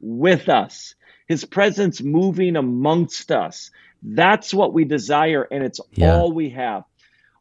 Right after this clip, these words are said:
Speaker 1: I'll just, I'll
Speaker 2: Yeah.
Speaker 1: end with this question on the presence. Moses said the most fascinating statement. He said, "If you don't go with us, how are we different than any other nation?" What a mind-blowing
Speaker 2: Mm, I
Speaker 1: statement
Speaker 2: love that.
Speaker 1: that somehow he,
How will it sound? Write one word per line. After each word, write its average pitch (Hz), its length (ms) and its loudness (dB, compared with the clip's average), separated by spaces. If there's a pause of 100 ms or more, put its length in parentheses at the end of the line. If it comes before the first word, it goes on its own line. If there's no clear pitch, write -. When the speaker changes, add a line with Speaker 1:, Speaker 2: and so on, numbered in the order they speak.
Speaker 1:
I'll - 120 0
just, 208 300 -4 (100)
I'll 160 200 4
Speaker 2:
Yeah. 190 80 0
Speaker 1:
end 196 80 -2
with 190 120 -6
this 175 140 -8
question 165 320 -8
on 143 60 -8
the 127 60 -8
presence. 120 480 -6 (100)
Moses 208 920 2 (160)
said 170 260 -4
the 156 60 -4
most 143 300 -4
fascinating 151 560 -6
statement. 123 480 -8 (360)
He 180 100 -2
said, 190 200 0
"If 165 120 -2
you 214 80 -2
don't 247 140 0
go 202 120 2
with 202 280 0
us, 160 160 0
how 170 220 -2
are 202 80 2
we 180 120 0
different 165 320 -4
than 139 100 -4
any 143 140 -4
other 123 180 -4
nation?" 117 440 -4 (280)
What - 140 -2
a 262 40 2
mind-blowing 170 640 4
Speaker 2:
Mm, - 20 2
I - 120 -8
Speaker 1:
statement 143 320 0
Speaker 2:
love 78 140 -8
that. 78 120 -6
Speaker 1:
that 160 100 0
somehow 208 480 0
he, 175 400 -6